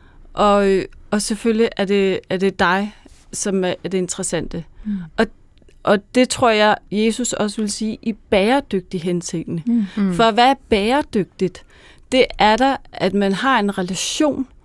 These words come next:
Speaker 1: og en kommunikation med de mennesker, øh, der, man, der er omkring sig.
Speaker 2: Mm.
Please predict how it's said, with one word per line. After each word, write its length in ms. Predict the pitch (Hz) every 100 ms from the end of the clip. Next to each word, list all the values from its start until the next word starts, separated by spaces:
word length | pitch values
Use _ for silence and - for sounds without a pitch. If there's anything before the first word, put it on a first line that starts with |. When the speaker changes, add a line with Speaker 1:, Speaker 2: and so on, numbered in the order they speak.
| - _ _ _
Speaker 1:
og 360 | - 214 208 -
en 140 | 208
kommunikation 560 | 202 214 202 208 254 233
med 180 | - 226
de 160 | 214 247
mennesker, 640 | 233 220 214 240 - 233 214 - - - - 180
øh, 260 | 196 190 185
der, 80 | 190
man, 240 | - 185 - -
der 60 |
er 160 | 185 175
omkring 380 | 196 - 190 -
sig. 160 | 175 160 -
Speaker 2:
Mm. 80 | 226